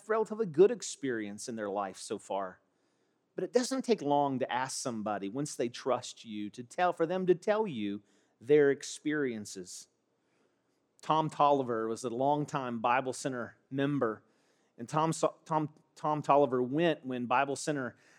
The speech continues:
uh, started the, the Grace Bible Church downtown Charleston years ago. But Tom Tolliver is still a friend of our church, and anytime I can get around Tom, I ask him,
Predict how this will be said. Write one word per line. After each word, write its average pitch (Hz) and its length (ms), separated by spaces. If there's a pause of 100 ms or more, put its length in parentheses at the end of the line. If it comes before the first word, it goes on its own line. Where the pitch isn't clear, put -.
(100)
uh, 123 100
started 139 560
the, 117 200
the 123 100
Grace 151 320
Bible 147 380
Church 120 420
downtown 139 520
Charleston 127 640
years 139 300
ago. 120 420 (440)
But - 120
Tom 175 180
Tolliver 151 340
is 131 60
still 175 220
a 131 40
friend 156 320
of 123 100
our 120 120
church, 131 460
and 131 260
anytime 185 320
I 143 60
can 135 100
get 139 100
around 127 300
Tom, 131 400
I 123 100
ask 139 400
him, 110 260